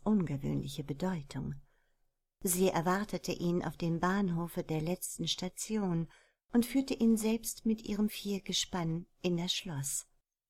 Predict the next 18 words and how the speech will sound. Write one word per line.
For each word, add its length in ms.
Auch 260
für 180
den 220
jungen 260
Studenten 800
war 120
die 140
Situation 1000
jetzt 440
eine 200
ganz 380
andere 580
und 300
weit 340
gefährlichere 960
als 200
in 240
Wien, 440